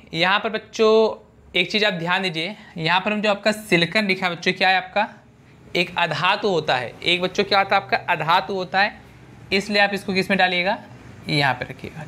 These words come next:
ठीक ना? तो ये बच्चों आपकी क्या रहा? हमने आणविक ठोस, आयनिक ठोस और धात्विक और सहसंयोजी, सहसंयोजक ठोस, मतलब सहसंयोजी ठोस हमने आपको क्या करा बच्चों? वर्गीकृत कर दिया। और बच्चों एक देखिए आपके क्वेश्चन में देखा है, लिख रखा है अक्रिस्टलीय ठोस।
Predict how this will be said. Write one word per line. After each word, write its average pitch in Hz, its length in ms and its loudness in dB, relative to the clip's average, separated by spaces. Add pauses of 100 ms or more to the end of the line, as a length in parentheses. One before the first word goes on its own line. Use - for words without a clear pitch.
ठीक 202 120 -2
ना? 262 160 -6 (1080)
तो 262 80 6
ये 247 180 6
बच्चों 220 280 2
आपकी 214 260 2
क्या 196 180 0
रहा? 190 260 0 (440)
हमने 185 220 -4 (120)
आणविक 175 420 0
ठोस, 202 280 -4 (120)
आयनिक 175 380 0
ठोस 202 200 -2
और 180 140 4
धात्विक 147 460 -2
और 185 60 6
सहसंयोजी, 180 640 0 (560)
सहसंयोजक 196 640 0
ठोस, 175 260 4
मतलब 170 180 4
सहसंयोजी 170 440 2
ठोस 160 220 2
हमने 160 240 0
आपको - 360 -4
क्या 160 160 0
करा 156 120 -2
बच्चों? 208 300 0 (460)
वर्गीकृत 156 640 0
कर 135 140 2
दिया। 117 220 -2 (360)
और 202 160 4
बच्चों 226 260 -2
एक 226 300 2
देखिए 214 240 0
आपके 220 140 0
क्वेश्चन 214 340 -2
में 214 100 -2
देखा 175 200 0
है, 143 200 -2
लिख 175 220 -2
रखा 160 260 -4
है - 140 -6 (400)
अक्रिस्टलीय 190 580 0
ठोस। - 360 -4